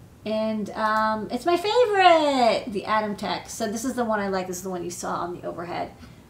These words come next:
Um, they, again, these come in twenty millimeter size and, like, maybe twenty-four millimeter. They come in various sizes, but for real-time clocks, uh, I really like these. I can't beat the price.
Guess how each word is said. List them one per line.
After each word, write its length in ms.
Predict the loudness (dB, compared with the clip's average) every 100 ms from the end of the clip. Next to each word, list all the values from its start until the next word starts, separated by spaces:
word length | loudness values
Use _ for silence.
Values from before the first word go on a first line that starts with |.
| 0
Um, 360 | 2 4 2 4
they, 160 | 4
again, 260 | 4 4 4
these 160 | 4
come 240 | 2 0 0
in 360 | -2 -4 -4 -6 -14 -20 -20 -8
twenty 340 | 6 10 12
millimeter 400 | 10 8 6 4
size 640 | 6 6 6 4 4 2 0
and, 80 |
like, 140 | -4 -4
maybe 220 | -4 -4
twenty-four 420 | -4 -2 0 0
millimeter. 340 | 0 -2 0 4
They 100 | 4
come 220 | 6 6
in 140 | 6
various 340 | 6 4 2 2
sizes, 500 | 0 0 0 -2 -2
but 340 | 0 0 0 -10 -20 -20 -20 -8
for 300 | 4 4 4 -6 -2
real-time 500 | 4 4 6 2 2
clocks, 600 | 2 2 2 -2 -10 -12 -10 2
uh, 360 | 6 6 6 2
I 120 | 2
really 260 | 4 4 4
like 240 | 2 0
these. 220 | 0 -2
I 40 | -2
can't 220 | -2 -2
beat 120 | -4
the 60 | -6
price. 560 | -4 -4 -6 -10 -16